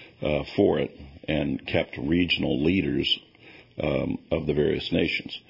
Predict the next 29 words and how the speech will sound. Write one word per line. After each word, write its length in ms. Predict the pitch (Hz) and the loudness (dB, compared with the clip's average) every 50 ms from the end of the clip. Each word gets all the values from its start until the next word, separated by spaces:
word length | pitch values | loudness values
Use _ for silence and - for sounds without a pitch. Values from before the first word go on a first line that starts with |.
| - - - - - - - - _ _ | -20 -20 -20 -20 -20 -20 -20 -20 _ _
This 240 | - 101 113 110 - | 2 4 4 4 2
is 140 | 117 98 - | -4 -2 -2
the 80 | - | -2
political 640 | 92 - - 104 104 110 107 92 - - 87 98 117 | -2 2 2 4 4 4 4 2 0 0 2 2 4
intrigue 480 | 226 208 - - - - - - - | 2 2 2 0 -2 0 0 0 0
that's 160 | 78 80 - - | -2 -2 0 0
been 180 | 80 82 80 | 0 2 2
going 260 | 80 80 80 78 - | 2 2 2 2 0
on 160 | 85 80 80 80 | -2 -2 -2 -2
in 140 | 80 78 | 0 0
Europe 420 | 80 87 110 127 104 80 78 - - - - - | 2 4 4 4 4 2 0 -4 -10 -16 -12 -6
in 140 | - 80 78 | -2 -2 -2
the 80 | 76 | -2
course 340 | - - - 85 82 80 - - | 0 2 2 2 2 0 -2 -2
of 100 | - - | 0 0
our 140 | 71 73 | 0 0
generation. 600 | 71 - 78 71 - - 50 50 50 - - - - - _ _ - - - - - - - - - - - - _ _ - - - - | -2 -2 -4 -2 -2 0 0 0 0 0 -2 -6 -8 -12 _ _ -20 -20 -20 -20 -18 -18 -18 -18 -18 -20 -20 -20 _ _ -20 -20 -10 -8
If 200 | - - - - | -8 -6 -2 0
we 160 | 87 85 90 | 2 4 6
are 120 | 98 101 92 | 6 6 4
to 100 | 87 - | 4 2
understand 500 | - 90 98 95 87 - - 85 82 80 | 2 0 0 -2 -2 0 0 0 0 0
the 60 | 78 | -2
prophecy 500 | - - 85 82 82 78 - - - - | -2 0 0 0 0 0 -4 -6 -6 -6
correctly, 680 | - - 85 87 90 95 95 - - 69 71 71 - - - - - - - - - - - - | -4 0 2 2 2 2 0 -4 -4 -4 -4 -4 -4 -8 -12 -18 -18 -16 -14 -14 -14 -14 -6 -2
things 280 | - - 107 104 90 87 | 0 2 2 2 0 -2
are 80 | 82 | -2
gonna 180 | - 76 69 67 | -2 -2 -2 0
shift 640 | - - - - 135 127 - - - - - - | 0 2 4 4 4 2 2 -2 -8 -12 -12 -14